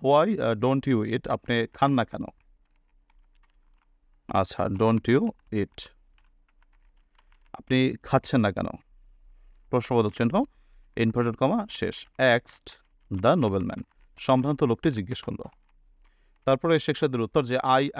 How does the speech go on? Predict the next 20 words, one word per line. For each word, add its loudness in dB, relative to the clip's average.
am -4
doing 2
the 2
right 2
thing", -6
আমি 0
সঠিক -4
কাজটি -4
করছি। -2
আচ্ছা, -2
ফুল -2
স্টপ। 0
"My 4
dress", -2
আমার 2
পোশাক, -4
"deserved, 2
আ, 2
deserves -2
this -2